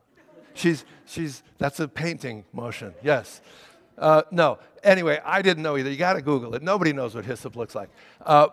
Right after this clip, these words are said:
but here's a clue. Does anyone remember where hyssop is mentioned in the New Testament?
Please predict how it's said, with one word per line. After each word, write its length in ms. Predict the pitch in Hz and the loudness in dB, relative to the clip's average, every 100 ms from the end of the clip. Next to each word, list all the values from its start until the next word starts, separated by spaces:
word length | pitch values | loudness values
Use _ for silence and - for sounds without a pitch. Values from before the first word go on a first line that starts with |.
| 139 113 | -4 -4
but 480 | 190 208 143 135 - | -2 2 0 -2 -6
here's 280 | - 156 147 | -10 -8 -8
a 40 | |
clue. 460 | - - 190 120 101 | -12 -6 -6 -6 -8
Does 200 | 127 117 | -12 -6
anyone 360 | 147 165 160 160 | -6 -4 -4 -4
remember 400 | 151 143 139 143 | -4 -2 -2 -4
where 200 | 131 123 | -4 -6
hyssop 360 | 135 - 127 | -8 -10 -12
is 140 | 127 120 | -12 -6
mentioned 340 | 127 123 127 | -6 -6 -12
in 120 | 123 | -12
the 80 | 113 | -12
New 220 | 117 185 | -12 -12
Testament? 600 | 196 123 104 - 92 76 | -14 -14 -16 -18 -20 -20